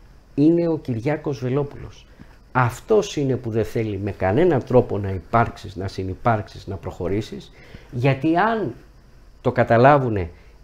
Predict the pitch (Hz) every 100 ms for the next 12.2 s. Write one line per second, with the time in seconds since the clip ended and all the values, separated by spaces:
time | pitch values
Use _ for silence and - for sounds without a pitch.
0 | - 127 - 123 107 131 165 135 104 110
1 | - 117 104 92 139 135 120 - - -
2 | 123 - 190 208 151 - 110 - 104 98
3 | 92 95 82 - 120 104 87 90 92 165
4 | - - - - - - - - - -
5 | - - - - - - - - - -
6 | - - - - - - - - - -
7 | - - - 143 135 135 170 170 151 131
8 | - - 185 208 165 175 156 151 143 135
9 | 117 107 101 110 98 90 120 147 - -
10 | - - - 214 214 220 208 160 135 180
11 | 160 139 143 135 117 120 113 107 110 131
12 | 120 92